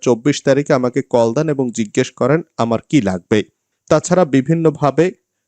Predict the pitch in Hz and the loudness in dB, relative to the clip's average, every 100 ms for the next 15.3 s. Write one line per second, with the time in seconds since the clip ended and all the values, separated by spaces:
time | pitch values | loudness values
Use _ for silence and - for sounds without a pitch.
0 | - 147 147 143 170 - 170 165 160 127 | -2 0 0 -2 -4 0 2 2 2 -2
1 | - 123 107 117 170 - 147 147 156 - | 0 0 2 0 -2 0 0 0 -4 0
2 | 165 156 120 135 - 123 123 139 131 131 | 0 0 -2 -2 0 -2 0 -4 -2 -2
3 | - 117 117 120 151 165 123 110 127 113 | 0 0 2 0 0 0 0 0 -2 -2
4 | 113 - 113 _ _ - 113 120 139 135 | 0 0 -2 _ _ -4 0 0 -2 -2
5 | 139 160 147 147 139 151 139 143 143 127 | 0 0 2 0 0 -2 0 -2 -2 0
6 | 143 160 123 110 107 98 98 104 101 _ | 0 2 0 0 -2 -6 0 0 0 _
7 | _ _ _ 120 135 - 160 165 165 170 | _ _ _ 0 0 2 2 2 2 0
8 | 202 - 147 - 123 - 151 143 131 131 | 0 0 -2 0 -2 0 0 0 0 0
9 | 131 139 135 180 - 117 117 - - 123 | 0 -4 0 -2 0 -2 -2 -8 -4 -2
10 | 110 104 104 131 143 151 147 117 107 101 | 0 0 2 2 2 2 0 2 0 2
11 | 127 185 _ _ _ 160 160 180 175 151 | 0 -2 _ _ _ 0 2 0 0 0
12 | 139 147 113 113 - - 110 101 143 120 | 2 0 0 0 -2 -2 0 0 0 -2
13 | 135 - 160 156 139 139 127 113 - 139 | -2 2 0 2 0 2 0 -2 -4 -6
14 | - 123 120 - 104 107 107 - 143 - | -2 0 2 0 -2 -2 -4 -2 -2 0
15 | 135 147 | 0 2